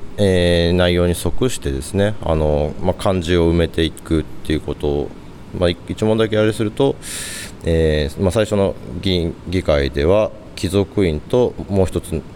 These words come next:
何議員で構成されていたでしょうか、みたいな。現在は、えーっと、衆-、あ、ともう一つ何議員でしょうか、みたいなのが、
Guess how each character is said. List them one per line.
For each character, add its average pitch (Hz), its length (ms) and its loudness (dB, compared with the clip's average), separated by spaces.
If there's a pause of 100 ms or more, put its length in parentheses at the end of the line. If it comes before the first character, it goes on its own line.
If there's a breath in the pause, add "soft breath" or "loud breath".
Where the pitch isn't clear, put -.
(140)
何 90 440 2
議 82 240 2
員 71 180 -2 (640)
で 87 100 0
構 82 160 2
成 80 140 2
さ 78 140 2
れ 71 80 0
て 76 100 0
い 69 60 0
た 76 100 0
で 67 100 -2
し - 80 -4
ょ 71 80 -2
う 67 40 -4
か、 73 200 0 (240)
み 78 100 -6
た 76 120 0
い 67 60 -2
な。 62 80 -8
現 85 240 0
在 85 160 2
は、 123 240 4 (140)
え 76 200 0
ー - 20 -4
っ - 120 -6
と、 78 100 -2
衆-、 85 260 0 (520)
あ、 71 140 -4 (600)
と - 60 -2
も 95 140 4
う - 20 2
一 90 140 2
つ - 160 -8
何 76 260 0
議 71 200 -2
員 64 80 -6 (220)
で - 80 -14
し - 80 -12
ょ - 40 -8
う - 120 -10
か、 87 100 2
み 80 120 -2
た 73 100 0
い 71 60 -2
な 73 80 -4
の 87 140 -2
が、 80 160 0